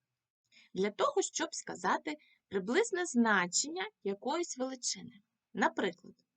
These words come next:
у школі навчається одна ціла п'ятдесят дві сотих тисяч учнів. А ми можемо сказати, у школі навчається приблизно одна ціла п'ять десятих тисяч учнів.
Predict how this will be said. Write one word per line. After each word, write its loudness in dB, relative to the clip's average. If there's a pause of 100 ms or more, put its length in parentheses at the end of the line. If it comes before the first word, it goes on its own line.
(220)
у -2
школі 2
навчається -2 (680)
одна 2
ціла 2
п'ятдесят -2
дві -4 (180)
сотих -4 (120)
тисяч -4
учнів. -4 (1160)
А 0
ми 6
можемо 4
сказати, -8
у -8
школі 0
навчається 0 (160)
приблизно 0 (200)
одна 0
ціла -2
п'ять -4
десятих -6 (120)
тисяч -2 (120)
учнів. -8